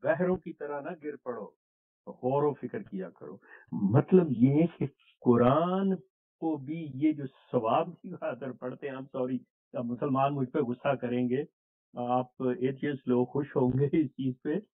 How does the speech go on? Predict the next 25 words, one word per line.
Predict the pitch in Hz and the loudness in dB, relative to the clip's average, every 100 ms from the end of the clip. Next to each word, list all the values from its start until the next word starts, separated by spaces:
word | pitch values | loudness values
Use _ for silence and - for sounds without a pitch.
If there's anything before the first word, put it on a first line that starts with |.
| _ _ | _ _
कि | - | -2
मैं | 120 127 123 | 2 2 0
जो | 139 | 0
बात | 117 120 120 | 0 0 -2
कह | 139 139 | -2 -2
रहा | 139 | -2
हूँ, | 180 - - - _ | -6 -10 -20 -20 _
कि | 214 | 0
मतलब | 190 196 247 196 - _ _ _ - 196 - 302 - _ _ _ _ - - | 2 2 0 0 -8 _ _ _ -20 -20 -18 -20 -20 _ _ _ _ -20 -2
खुद | 262 269 202 | 2 4 6
कुरान | 214 165 156 139 | 6 6 4 4
कह | 131 | 2
रहा | 113 98 | 0 -4
है | 98 _ _ _ - | -8 _ _ _ -4
इन | 127 | -2
मुसलमानों | 117 147 170 143 120 107 | 0 0 0 0 0 -4
को | 101 90 - - | -8 -10 -12 -6
कि | 127 | -4
"ओ | 175 | -2
बात | 143 185 | 0 0
सुनो, | - 135 117 120 | 0 -2 -2 -2
कोई | 185 160 | -2 0
अकल | 131 165 160 | 0 0 0
करो, | 120 113 | 0 0
को-, | 131 - 127 135 120 | 0 -2 -2 -4 -12